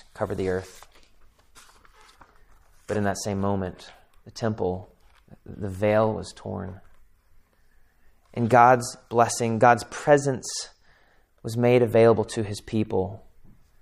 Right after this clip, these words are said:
And three days later, Jesus rose from the dead. Three days later, life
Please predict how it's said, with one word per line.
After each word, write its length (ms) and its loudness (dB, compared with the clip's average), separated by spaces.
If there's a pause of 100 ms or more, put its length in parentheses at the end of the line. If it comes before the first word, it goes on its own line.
(1700)
And 160 -4
three 140 0
days 200 2
later, 260 2
Jesus 720 -4 (160)
rose 260 -2
from 100 -12
the 80 -10
dead. 280 -10 (920)
Three 180 8
days 240 10
later, 480 10 (1200)
life 560 6